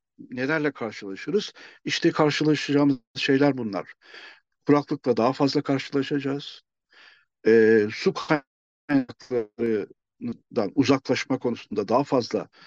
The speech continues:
yüz yüze geleceğiz. E, içme suyu bulamaz hale geleceğiz. E,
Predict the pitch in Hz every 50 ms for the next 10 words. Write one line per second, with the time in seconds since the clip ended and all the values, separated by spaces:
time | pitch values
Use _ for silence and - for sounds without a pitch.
0 | - _ _ _ _ - 120 135 120 127 107 110 95 - 104 98 113 104 110 123
1 | 143 - - - _ - - _ _ _ _ _ - - 110 110 104 - 143 -
2 | - 160 190 190 - - 170 165 165 147 135 139 160 170 160 143 - 113 107 95
3 | 87 87 90 87 90 82 - - 90 90 - - - - - _ _ _ _ _
4 | _ _ _ _ _ _ _ - 101 104 110 107 101 104 101 90 87